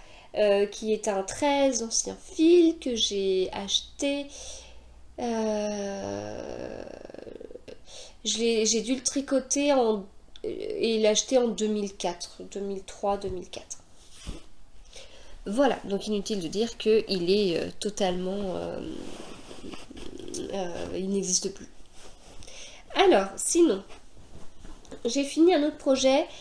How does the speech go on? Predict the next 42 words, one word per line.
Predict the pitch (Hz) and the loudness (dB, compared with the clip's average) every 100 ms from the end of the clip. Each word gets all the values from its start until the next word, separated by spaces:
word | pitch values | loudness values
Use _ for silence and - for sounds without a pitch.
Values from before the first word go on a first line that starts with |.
| - - | -16 -16
qui | - 269 262 269 | -4 2 6 6
est | 302 - | 4 2
le | 233 240 233 | 2 4 4
Mystérical | 240 294 - 311 285 269 - 277 285 320 269 | 6 2 2 0 2 0 2 4 6 6 4
de | 240 262 | 0 2
la | 220 | 4
Chambre | 196 - 277 262 190 | 4 4 2 0 -2
des | 208 | 2
Secrets. | 240 - 180 - 202 220 - | 4 2 -2 0 2 2 0
Alors, | 202 | -4
je | 196 202 | -4 -4
vous | |
montre | 214 202 | -2 -2
juste | 277 285 | -4 -2
un | 233 | -4
tout | 226 277 | -4 -8
petit | 269 - 269 | -10 -6 -4
bout | 220 226 - - - - | -4 -10 -12 -20 -20 -10
du | 214 254 | -4 -4
premier | - 254 233 233 | -2 -2 0 0
indice. | 214 208 220 285 - - - - - - | 0 -2 -4 -4 -6 -8 -10 -10 -14 -6
Faut | 220 | -4
que | 220 | 0
je | 240 | 2
fasse | 220 | 2
gaffe | 277 311 | 4 2
parce | 269 | 2
que | 208 | -2
je | |
vois | 220 233 | -2 -4
que | 214 - | -4 -6
dans | |
le | 214 | -6
coin, | 220 - 262 262 | -8 -6 -4 -2
là, | 214 214 | -4 -8
on | |
voit | 190 190 | -8 -10
des | 190 | -12
petites | 196 - 220 | -14 -14 -10
choses. | - 269 294 311 - - - - - - - | -8 -8 -8 -10 -12 -14 -14 -14 -18 -14 -2
Euh, | 262 247 240 240 240 240 - - - - | 0 2 0 0 -2 -4 -6 -12 -16 2
hop. | 294 320 359 - - | 4 4 2 -2 2